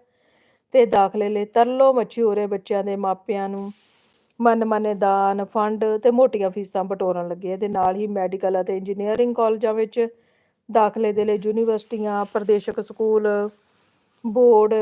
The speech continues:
ਕੇਂਦਰੀ ਸਕੂਲ ਬੋਰਡਾਂ ਦੁਆਰਾ ਮੁਕਾਬਲੇ ਦੀਆਂ ਪ੍ਰੀਖਿਆਵਾਂ ਸ਼ੁਰੂ ਕੀਤੀਆਂ ਗਈਆਂ ਹੈਗੀਆਂ ਆ। ਇਸ ਤੋਂ ਇਲਾਵਾ ਜਿਹੜਾ ਹੈਗਾ ਆ ਕਿ ਪੜ੍ਹਾਉਣ ਦੇ ਲਈ ਮਾਸਟਰ, ਪ੍ਰੋਫੈਸਰ, ਟਿਊਸ਼ਨਾਂ, ਟੈਸਟਾਂ ਦੀਆਂ ਭਾਰੀ ਰਕਮਾਂ ਲੈ ਕੇ ਚੋਰੀ ਛਿਪੇ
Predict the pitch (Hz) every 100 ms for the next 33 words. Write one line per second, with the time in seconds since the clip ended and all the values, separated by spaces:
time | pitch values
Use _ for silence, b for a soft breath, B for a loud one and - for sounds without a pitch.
0 | 214 214 220 214 233 226 - 220 208 208
1 | 202 202 208 202 196 196 202 190 202 196
2 | 202 190 202 - 208 208 208 - 240 240
3 | 220 240 240 240 233 233 247 247 254 247
4 | _ _ _ _ _ _ - 254 254 330
5 | 285 208 196 196 196 - _ _ _ _
6 | _ 220 262 240 226 208 208 208 214 -
7 | - 226 214 - 254 233 208 208 202 202
8 | 196 180 _ _ 202 202 202 202 - 202
9 | 202 196 208 226 214 208 - 214 208 202
10 | 240 254 240 254 247 233 220 220 262 247
11 | - 262 240 226 214 240 233 208 208 202
12 | 196 196 196 196 214 214 214 208 208 214
13 | 214 208